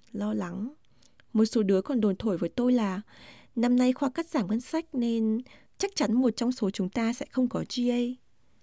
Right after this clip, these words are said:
Sau này khi nghĩ lại, tôi nhận ra rằng vì mình đang stress và tiêu cực nên rất dễ bập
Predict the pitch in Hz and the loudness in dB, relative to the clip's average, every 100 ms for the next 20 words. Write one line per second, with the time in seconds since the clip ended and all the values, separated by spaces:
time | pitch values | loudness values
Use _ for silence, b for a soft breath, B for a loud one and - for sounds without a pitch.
0 | b b b b b b b b b - | b b b b b b b b b -4
1 | 240 214 190 233 226 226 247 220 - 220 | 2 2 2 2 0 2 0 0 0 0
2 | 226 - 208 208 180 180 - - 226 208 | 0 0 -4 -2 -4 -8 -8 2 4 4
3 | 208 269 - - 330 359 - 254 254 254 | 4 0 -2 -4 -4 -4 -4 -2 -2 0
4 | 240 - _ B B B B 254 254 330 | 0 -2 _ B B B B 0 2 2
5 | - 247 285 | 0 4 4